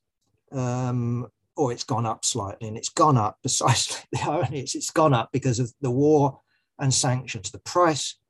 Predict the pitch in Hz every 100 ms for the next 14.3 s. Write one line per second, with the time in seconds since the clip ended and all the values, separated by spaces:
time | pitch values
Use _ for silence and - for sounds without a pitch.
0 | _ 117 95 170 156 - 147 135 127 123
1 | 120 131 - 139 131 - 135 - 143 135
2 | 123 139 131 131 127 113 120 107 - -
3 | _ _ _ - 123 123 135 - - 120
4 | 117 - 120 113 - - 110 - - 165
5 | - _ _ _ - 113 113 117 - 151
6 | 131 - - - _ _ _ _ 120 117
7 | 120 120 131 135 120 117 117 113 110 117
8 | - 117 - 151 127 120 110 104 135 120
9 | 117 - 120 120 - _ - - 175 147
10 | 131 120 113 98 110 104 - _ 123 113
11 | 113 123 151 110 - 113 107 98 113 101
12 | 101 _ _ _ 117 107 107 110 101 120
13 | 107 104 104 _ 120 110 107 123 - 123
14 | 113 110